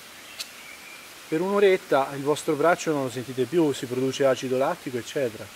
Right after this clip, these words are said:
Se invece fate questo, utilizzate muscoli più grossi, più potenti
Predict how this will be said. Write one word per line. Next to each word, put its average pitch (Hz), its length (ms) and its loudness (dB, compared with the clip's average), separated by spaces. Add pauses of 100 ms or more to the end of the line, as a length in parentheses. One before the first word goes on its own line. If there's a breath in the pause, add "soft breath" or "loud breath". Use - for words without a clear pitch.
(720 loud breath)
Se - 100 -10
invece 202 260 0
fate 175 280 2
questo, 165 500 0 (180)
utilizzate 160 800 0 (100)
muscoli 165 460 0 (100)
più 175 140 -6
grossi, 147 440 2
più 151 140 -6
potenti 139 640 0